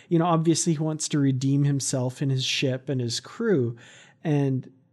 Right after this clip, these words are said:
to see him get excited about that, I thought was kind of a neat little thread that wound its way through this book.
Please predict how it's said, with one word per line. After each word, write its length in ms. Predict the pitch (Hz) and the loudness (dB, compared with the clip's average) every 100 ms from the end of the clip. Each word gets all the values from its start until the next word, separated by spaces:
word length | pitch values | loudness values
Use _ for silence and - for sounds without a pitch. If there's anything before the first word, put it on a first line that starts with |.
| 214 | -10
to 160 | - 156 | -4 -2
see 480 | - - 175 170 | 0 0 0 0
him 480 | 160 170 151 139 127 - _ _ _ 160 | 2 2 2 0 -2 -8 _ _ _ -4
get 160 | 147 143 | -2 -2
excited 640 | 139 - - 139 143 139 | -2 -4 0 2 2 0
about 320 | 127 120 120 | -2 -4 -8
that, 240 | - 117 - | -8 -6 -6
I 60 | 131 | -8
thought 260 | - 123 | -6 -6
was 140 | 135 - | -6 -4
kind 220 | 139 131 | -2 -2
of 80 | 120 | -2
a 40 | |
neat 460 | 120 123 123 - 135 | 0 0 -2 -6 -6
little 420 | 131 123 113 117 - _ _ | -4 -2 -4 -8 -14 _ _
thread 400 | - 151 139 131 | -6 -2 0 0
that 180 | 143 131 | -4 -6
wound 260 | 147 135 123 | -2 0 -2
its 220 | 127 - | -4 -6
way 160 | 123 117 | -4 -4
through 220 | - 120 | -4 -6
this 180 | 104 - | -6 -12
book. 480 | 123 - - - | -12 -12 -14 -20